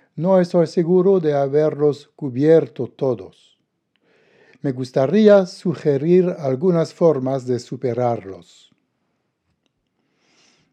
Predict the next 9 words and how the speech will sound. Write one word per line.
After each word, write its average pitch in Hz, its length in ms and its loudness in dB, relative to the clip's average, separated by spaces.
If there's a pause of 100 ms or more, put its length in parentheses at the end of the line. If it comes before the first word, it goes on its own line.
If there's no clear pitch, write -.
En 208 160 0
primer, 160 560 -2 (880)
la 214 380 2
impregnación. 135 1040 -4 (1600)
Si 285 340 -4
nadie 165 760 -2
en 156 160 -6
la 185 80 -2
familia 180 720 -4